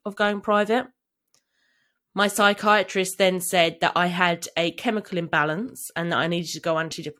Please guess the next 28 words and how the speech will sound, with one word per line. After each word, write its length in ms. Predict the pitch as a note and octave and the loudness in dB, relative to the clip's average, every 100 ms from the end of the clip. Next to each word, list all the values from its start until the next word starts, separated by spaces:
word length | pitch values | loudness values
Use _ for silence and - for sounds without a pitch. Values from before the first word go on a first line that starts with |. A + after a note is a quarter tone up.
| - | -8
on 160 | D#3+ | -6
antidepressants. 1300 | E3 D#3+ D#3+ E3+ - - G3+ - - - - - - _ _ _ _ _ _ _ _ _ - | -4 -6 -8 -12 -12 -8 -8 -8 -10 -12 -16 -20 -20 _ _ _ _ _ _ _ _ _ 0
I 140 | G3+ | 2
was 180 | G#3+ G#3+ | 4 2
hesitant 680 | G#3+ A3 F#3+ - F3+ G#3 A#3 | 4 2 2 -2 -2 0 -2
at 200 | - - | -4 -4
first 420 | - E3+ F3 A3+ F3+ | 0 2 2 0 0
about 220 | F3+ - | 0 0
taking 320 | F#3 F3 F3 | -4 -4 -4
medication, 880 | E3+ E3+ F3+ F3 F3 F3 E3 A#3+ A#3 _ - - | -4 -4 -4 -4 -2 -4 -2 -4 -8 _ -20 -8
but 140 | - - | 0 2
I 80 | E3+ | 2
decided 400 | E3+ G#3+ G#3 G3 | 0 2 2 -2
to 160 | F3 | -6
give 160 | F3 D3 | -6 -4
it 80 | D3 | -6
a 60 | |
go 440 | D3 D#3+ D#3 F#3+ G3+ | 0 0 0 -2 -6
as 160 | E3 D#3+ | -6 -4
I 60 | |
was 260 | D#3+ D#3 - _ _ | -4 -4 -12 _ _
really 260 | D3+ F3+ D#3+ | -6 -2 -2
fed 280 | - D#3+ D#3 | -2 -4 -2
up 400 | D3 G#3+ - - | -4 -6 -10 -14
with 180 | D#3+ - | -14 -8
feeling 300 | D#3+ D3 D#3 | -6 -6 -8
this 180 | C3+ | -8
way. 340 | D#3+ D3+ F#3+ | -6 -6 -6